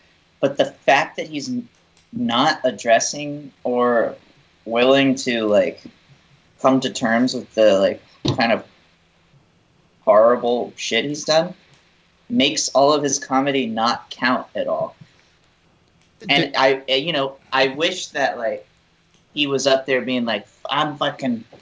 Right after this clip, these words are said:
Speaker 1: voting for Trump and don't believe women." But instead he's up there talking about, like, a bunch of observational bullshit. So I just, like, can't pay attention to it. It just,
Speaker 2: It
Speaker 1: like, doesn't make sense as comedy anymore.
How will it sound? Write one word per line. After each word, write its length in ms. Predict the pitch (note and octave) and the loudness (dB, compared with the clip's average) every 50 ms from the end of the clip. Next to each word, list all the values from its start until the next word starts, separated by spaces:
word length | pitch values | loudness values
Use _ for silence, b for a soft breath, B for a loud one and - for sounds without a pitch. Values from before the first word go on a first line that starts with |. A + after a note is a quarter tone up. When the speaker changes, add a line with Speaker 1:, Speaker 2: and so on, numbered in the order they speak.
| _ _ _ _ _ _ _ | _ _ _ _ _ _ _
Speaker 1:
voting 300 | B2 C3+ C#3+ C#3+ C#3+ C#3 | 2 4 4 6 4 2
for 160 | C#3 - C3+ C3+ | 2 0 -2 -2
Trump 460 | - - - E3 D#3 D3+ C3+ - - | -2 0 2 4 4 4 4 2 0
and 180 | A#2 G#2+ G#2 | -2 -2 2
don't 240 | - C#3+ D3 - - | 2 2 2 2 -2
believe 380 | - C#3 C3+ C#3+ D3 C#3+ C3 B2 | 0 0 0 2 2 0 -2 0
women." 320 | C3+ C#3+ C#3+ C#3 A#2+ A2 | -2 0 0 0 -2 0
But 160 | G#2 B2 C3 | 0 2 2
instead 340 | C#3 C3 C3+ - - D#3 D#3+ | 2 0 2 2 2 2 4
he's 180 | D#3+ D3+ C3+ - | 4 0 2 2
up 180 | C3 B2+ - - | 0 0 0 0
there 180 | C3 B2 A#2 | -2 -2 -2
talking 320 | - C#3 A#2 B2 B2 C3 A#2+ | 0 0 0 0 0 -2 -4
about, 380 | A#2 A2 A#2 A2+ A2 - - | -2 0 2 2 2 2 2
like, 200 | G#2+ F#2+ F#2+ - - _ _ _ _ _ _ _ _ _ _ _ _ _ _ _ _ _ _ _ _ _ _ _ _ _ _ _ _ _ _ _ _ _ _ _ _ | 0 0 -2 -4 -10 _ _ _ _ _ _ _ _ _ _ _ _ _ _ _ _ _ _ _ _ _ _ _ _ _ _ _ _ _ _ _ _ _ _ _ _
a 40 | - | -2
bunch 220 | A#2+ A#2+ A#2+ - | -2 -2 0 -2
of 120 | A#2 A2 G#2+ | -6 0 2
observational 760 | G#2+ G#2 G#2+ G#2 - - A2 G#2+ G#2+ G#2+ A2 - A2+ G#2+ G#2+ | 2 2 2 0 -2 -6 -4 -2 -2 -2 -2 -4 -6 -6 -6
bullshit. 440 | - A#2 C3+ D3 - C3 - - | 0 0 0 0 0 -2 -2 -2
So 160 | - - A#2+ A#2 | 0 4 4 4
I 80 | A#2 | 4
just, 280 | A#2 - C3 B2+ - - | 4 2 -2 -2 2 2
like, 200 | C#3 A#2 - - | 2 2 0 -4
can't 280 | - C3+ B2+ B2+ - - - | -2 0 0 0 0 -4 -8
pay 120 | - A#2 A2 | -6 -6 -6
attention 480 | G#2+ - - G2+ - - - - G2+ | -6 -8 -10 -12 -12 -10 -12 -12 -14
to 140 | - - - | -16 -14 -16
it. 180 | - - - - _ _ _ - | -16 -16 -16 -20 _ _ _ -6
It 40 | D#3+ | 0
just, 80 | E3+ | 2
Speaker 2:
It 80 | F#3 F3 C3+ | 2 2 2
Speaker 1:
like, 120 | A#2 - | 0 0
doesn't 380 | - B2 B2+ B2+ C3+ C3 A2 - _ _ _ | 2 2 2 4 4 2 0 0 _ _ _
make 220 | A#2 A2+ A#2 - - | -4 -4 -4 -2 -4
sense 340 | - - B2+ B2+ B2+ - | -2 -2 0 0 0 -4
as 140 | A2+ G#2+ - | -6 -8 -10
comedy 520 | - - A#2+ A#2+ B2+ B2+ B2+ G#2+ G#2+ G2+ F#2+ | -8 -4 -2 0 2 2 0 0 -2 -6 -8
anymore. 460 | G2 F#2+ F#2 F#2+ F#2 F2+ - - | -10 -12 -14 -14 -16 -16 -16 -18